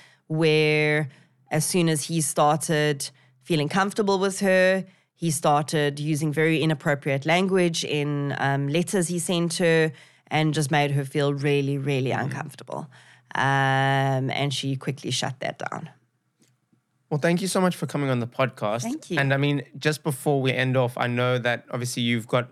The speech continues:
Speaker 2: your own shows and your own podcast, and I know you
Speaker 1: Sure.
Speaker 2: just released a book.
Speaker 1: Mm.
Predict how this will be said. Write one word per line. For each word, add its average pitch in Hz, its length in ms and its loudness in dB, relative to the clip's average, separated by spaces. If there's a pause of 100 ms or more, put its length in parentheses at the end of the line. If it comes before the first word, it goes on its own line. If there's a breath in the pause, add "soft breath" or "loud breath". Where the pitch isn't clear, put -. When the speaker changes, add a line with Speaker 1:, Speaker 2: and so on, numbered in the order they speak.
(140)
Speaker 2:
your 120 180 -2
own 120 180 2
shows 117 400 0
and 110 80 -4
your 110 100 -2
own 113 140 0
podcast, 117 500 -2
and 113 120 -2
I 117 40 0
know 117 100 0
you 120 100 0
Speaker 1:
Sure. 113 80 -4
Speaker 2:
just 127 200 -4
released 117 320 -2
a 117 60 0
book. 139 360 -2 (220 loud breath)
Speaker 1:
Mm. 233 180 -6